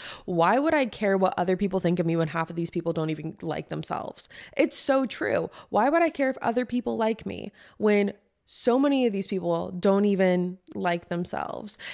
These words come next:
And that's something that's super important to remember. No one who is truly happy, confident, secure within themselves is going to be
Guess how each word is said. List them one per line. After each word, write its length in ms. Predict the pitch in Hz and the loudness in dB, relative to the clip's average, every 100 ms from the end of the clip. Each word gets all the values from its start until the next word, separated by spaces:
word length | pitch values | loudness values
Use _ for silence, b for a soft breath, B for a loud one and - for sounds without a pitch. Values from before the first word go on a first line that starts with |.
| B 262 | B 0
And 260 | 262 247 | 2 2
that's 260 | 208 233 - | 2 -2 0
something 240 | 349 359 | 0 2
that's 220 | 359 - | 0 -2
super 320 | - 196 202 196 | -2 -2 0 0
important 400 | 196 - - 190 | 0 -2 -2 -2
to 60 | 196 | 0
remember. 560 | 180 156 151 196 226 B B B | 0 -2 -4 0 -2 B B B
No 220 | 196 214 | 0 2
one 200 | 302 370 | 2 0
who 160 | 330 262 | 0 0
is 180 | 240 - - | 0 -4 -14
truly 460 | - 220 226 226 208 | -8 -2 0 0 -4
happy, 580 | - 185 190 208 196 202 B _ | -2 -2 -2 0 -2 -4 B _
confident, 680 | - 202 190 196 185 180 - | -6 0 0 2 2 0 -4
secure 520 | - 196 - - 180 | -6 -6 -8 -2 0
within 240 | 190 202 190 | 2 2 0
themselves 540 | 175 180 185 175 190 | 0 -2 -2 0 -2
is 120 | 208 | -6
going 240 | - 202 202 | -2 0 0
to 100 | 202 | -2
be 220 | 190 | -6